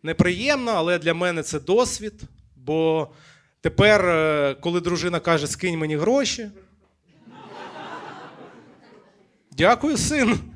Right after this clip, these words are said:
навчив мене». І цього разу ми приїхали до Львова, щоб побачитись. Ми зняли квартиру, і є такий лайфхак. Я кожен раз, коли заходжу в нову квартиру,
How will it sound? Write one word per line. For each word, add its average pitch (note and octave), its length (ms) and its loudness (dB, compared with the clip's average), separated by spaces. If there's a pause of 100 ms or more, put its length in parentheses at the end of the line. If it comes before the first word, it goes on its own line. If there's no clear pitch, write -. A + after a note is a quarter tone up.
(960)
навчив E3+ 560 -4
мене». A#2+ 280 -10 (1200)
І G#3 260 2
цього G#3 320 6
разу G#3 280 6
ми F3+ 120 0
приїхали F3+ 480 0
до D#3 140 0
Львова, G#3+ 380 4
щоб E3 240 0
побачитись. G3 920 -2 (280)
Ми D#3+ 140 -4
зняли D#3+ 280 -6
квартиру, G#3+ 840 -2
і E3+ 180 -8
є F3 180 -2
такий E3 260 -8
лайфхак. D#3+ 540 -4
Я D3+ 80 -4
кожен F#3+ 380 -4
раз, D#3+ 260 -4
коли C#3+ 240 -8
заходжу C#3 460 -8
в B2 40 -16
нову C3+ 200 -8
квартиру, G#3+ 680 -8